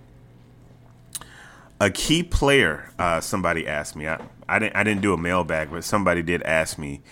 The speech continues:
um, who do you think a key player is on this team? And, uh, while I'm talking about the wings, I, I, I have to go with Bogey,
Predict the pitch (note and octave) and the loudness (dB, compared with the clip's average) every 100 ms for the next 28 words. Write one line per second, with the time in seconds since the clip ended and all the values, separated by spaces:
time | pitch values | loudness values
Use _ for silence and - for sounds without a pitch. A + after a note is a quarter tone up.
0 | - - - - E2+ D#2+ D#2 G2 A#2 A2 | -20 -20 -14 -2 2 2 0 2 4 4
1 | A2 F2+ E2+ G2 F2+ - F2 E2+ E2 E2 | 0 -2 -2 -2 -2 0 2 2 0 -2
2 | - E2+ E2 D#2+ - - F#2+ F2 D#2+ C#2 | -2 -2 -2 -4 -6 -4 -2 -2 -2 -6
3 | C#2+ - - - - - - E2+ D#2 D2 | -12 -18 -20 -20 -20 -16 -6 -2 -2 -4
4 | G#1 G1+ - - - - F2+ F#2+ G2 F#2+ | -8 -14 -20 -20 -20 -10 4 6 8 6
5 | F2+ G2 F#2 F2+ F2+ E2+ E2+ G2 F2+ F2 | 4 4 6 4 2 0 -2 -2 0 0
6 | E2+ F2 D#2+ E2+ F2+ - F#2+ - G2 F2+ | 0 0 0 2 0 2 0 2 0 2
7 | F2 C#2+ E2+ G#2+ G2 C#2 | 2 2 2 2 0 -6